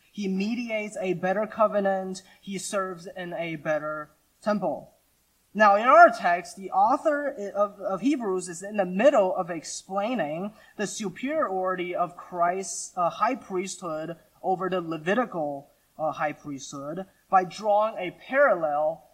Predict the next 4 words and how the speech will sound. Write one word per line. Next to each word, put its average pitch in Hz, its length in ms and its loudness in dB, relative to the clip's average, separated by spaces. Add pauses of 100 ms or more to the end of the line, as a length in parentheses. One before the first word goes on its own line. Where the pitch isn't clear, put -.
between 175 460 -12
Jesus 185 800 -4 (400)
and 180 160 -6
Melchizedek. 165 720 -2